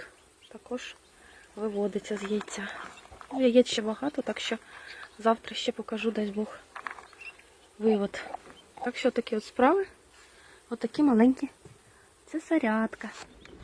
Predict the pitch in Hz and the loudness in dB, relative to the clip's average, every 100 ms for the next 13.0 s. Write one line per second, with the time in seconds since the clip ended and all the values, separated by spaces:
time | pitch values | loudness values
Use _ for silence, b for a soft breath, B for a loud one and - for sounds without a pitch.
0 | - - - - - - - - - - | -20 -20 -20 -20 -20 -20 -20 -16 -16 -8
1 | 220 208 202 - 202 196 - 208 - - | 0 2 2 0 2 0 -4 -10 -12 -20
2 | - - - - - - - - - - | -20 -20 -20 -18 -18 -18 -20 -18 -16 -16
3 | - - 214 208 233 - 330 285 277 262 | -4 2 4 4 4 2 2 4 4 4
4 | 220 208 202 196 208 - 214 190 220 - | 4 4 2 -2 -4 -2 -2 0 0 0
5 | 220 202 208 208 202 202 190 254 269 240 | -2 2 2 4 2 0 -2 0 2 2
6 | 233 - - - - - - - - - | 0 -8 -20 -20 -20 -20 -20 -20 -20 -20
7 | - - 320 - - 262 226 220 226 247 | -20 -18 -10 -8 -4 4 6 8 6 6
8 | 233 - 220 208 240 - 220 - - - | 2 0 2 2 2 0 -4 -6 -20 -10
9 | 240 254 - 233 277 226 240 - 226 220 | -6 -6 4 4 4 2 0 0 2 2
10 | 196 185 185 190 196 - - - - - | 0 -2 -2 -6 -10 -14 -20 -20 -20 -20
11 | - 269 262 247 214 208 202 226 226 247 | -10 2 6 8 6 4 6 8 8 6
12 | 370 202 196 208 208 202 180 175 180 | 2 2 2 0 0 -2 -4 -6 -6